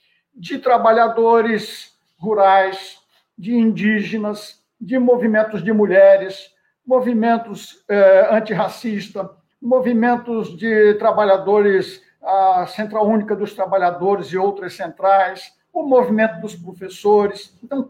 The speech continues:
todos os dias nós tínhamos aquele, aqueles prédios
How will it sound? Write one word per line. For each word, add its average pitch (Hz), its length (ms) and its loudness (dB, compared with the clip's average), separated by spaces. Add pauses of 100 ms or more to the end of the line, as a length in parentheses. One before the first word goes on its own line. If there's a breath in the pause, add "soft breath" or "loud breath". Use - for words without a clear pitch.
(120)
todos 285 500 2
os 214 140 -6
dias 202 380 -2
nós 220 220 -2
tínhamos 214 360 -6
aquele, 208 1040 -2
aqueles 180 460 -6
prédios 202 720 0